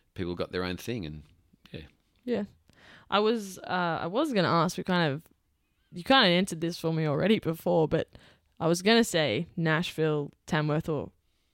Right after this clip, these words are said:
Speaker 2: here, Cronulla. Where, where, <laughs> where do you pick? But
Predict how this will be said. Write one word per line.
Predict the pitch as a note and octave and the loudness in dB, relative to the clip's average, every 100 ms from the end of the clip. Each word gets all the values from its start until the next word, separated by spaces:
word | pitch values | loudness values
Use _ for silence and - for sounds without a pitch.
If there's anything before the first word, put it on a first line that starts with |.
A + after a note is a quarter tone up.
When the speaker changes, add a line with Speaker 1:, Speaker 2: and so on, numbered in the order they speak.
| _ _ | _ _
Speaker 2:
here, | - F#3+ A3+ - | -10 -8 -8 -10
Cronulla. | - F#3 F#3+ G#3 E3 | -4 2 6 6 6
Where, | F3+ F3+ - - | 6 6 4 -4
where, | - G#3+ A3+ - - | 6 10 10 6 -2
<laughs> | - | 4
where | C#4+ | 6
do | A3 | 6
you | G#3+ | 2
pick? | G#3 C#4 C4+ - - | 2 2 2 -4 -8
But | - G#3 | -4 -2